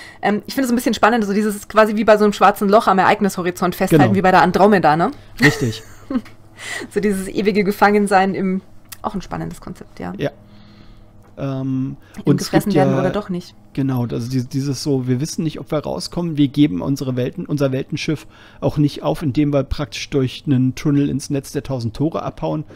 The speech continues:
Speaker 2: sondern wir bleiben auf diesem Schiff in der Hoffnung, dass wir es doch irgendwie schaffen. Also dieses auch nicht
Speaker 1: Und dass uns
Speaker 2: aufgeben und
Speaker 1: jemand
Speaker 2: sich
Speaker 1: rettet,
Speaker 2: dem,
Speaker 1: mehr
Speaker 2: dem
Speaker 1: oder weniger,
Speaker 2: Schicksal
Speaker 1: ja.
Speaker 2: nicht, sich diesem Schicksal auch nicht ergeben.
Speaker 1: Ja.
Speaker 2: Nee, und damit sind wir, mm, auch mehr oder weniger sozusagen in Anführungsstrichen beim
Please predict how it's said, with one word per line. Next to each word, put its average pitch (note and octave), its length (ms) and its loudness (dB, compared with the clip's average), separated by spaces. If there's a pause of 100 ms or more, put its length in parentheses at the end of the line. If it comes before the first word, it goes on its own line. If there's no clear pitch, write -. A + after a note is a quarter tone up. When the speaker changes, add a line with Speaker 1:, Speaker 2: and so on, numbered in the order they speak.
(200)
Speaker 2:
sondern C3+ 280 2
wir A#2+ 60 -6
bleiben C3 320 -2
auf - 200 -8
diesem C3+ 260 -4
Schiff - 260 -4
in D3 80 -6
der B2 140 -2
Hoffnung, D3 260 -6
dass C3 160 -10
wir B2+ 40 -6
es - 80 -14
doch C#3+ 140 -10
irgendwie C3 280 -8
schaffen. C#3 340 -6
Also A#2+ 160 -6
dieses A#2 260 -4 (460)
auch - 180 -2
nicht - 300 0
Speaker 1:
Und D3 180 4
dass F#3 140 0
uns - 0 -
Speaker 2:
aufgeben C3+ 80 4
und - 60 2
Speaker 1:
jemand F3+ 220 4
Speaker 2:
sich - 100 -2
Speaker 1:
rettet, D#3+ 140 4
Speaker 2:
dem, B2 100 6
Speaker 1:
mehr F3+ 120 2
Speaker 2:
dem F3 40 4
Speaker 1:
oder F3 100 0
weniger, F3 200 0
Speaker 2:
Schicksal F3+ 300 0
Speaker 1:
ja. F3 140 -4
Speaker 2:
nicht, D#3 240 -6 (160)
sich - 160 -4
diesem B2 220 -6
Schicksal B2+ 420 -2
auch - 160 -8
nicht B2+ 160 -4
ergeben. A#2 420 -4 (600)
Speaker 1:
Ja. F#3 160 -8 (1500)
Speaker 2:
Nee, C#3 200 0
und - 480 -2
damit C#3+ 360 -4
sind D3 420 -4
wir, G#3+ 280 -2
mm, C3 600 -4
auch - 220 -12
mehr A#2 460 0
oder F3 220 -8
weniger E3 300 -6
sozusagen C#3+ 320 -10
in - 80 -10
Anführungsstrichen - 640 -10
beim C3+ 240 -4